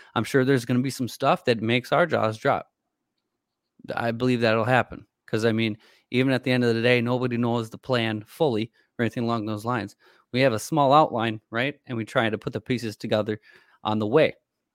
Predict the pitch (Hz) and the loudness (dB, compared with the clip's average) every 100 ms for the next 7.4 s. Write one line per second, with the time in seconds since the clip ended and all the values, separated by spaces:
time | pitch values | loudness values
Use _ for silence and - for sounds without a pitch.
0 | - 107 101 120 110 131 123 110 - - | -4 -2 -2 -4 -2 0 0 -4 -12 -6
1 | 113 131 - _ - 110 113 113 104 - | -4 -4 -8 _ -6 -2 0 -2 -4 -10
2 | _ _ 120 113 110 113 143 160 _ _ | _ _ -2 0 2 2 0 -2 _ _
3 | _ - 107 123 131 127 123 120 143 156 | _ -14 -8 -6 -4 -4 -4 2 4 4
4 | - 120 131 139 143 - _ _ _ _ | 2 0 2 0 -4 -6 _ _ _ _
5 | _ - 120 143 92 - 120 139 131 123 | _ -4 0 0 -2 -4 -2 4 6 4
6 | 113 113 131 131 - - 117 110 113 101 | 2 -2 -2 -4 -8 -4 -2 -2 -6 -8
7 | - 151 95 | -2 -2 -2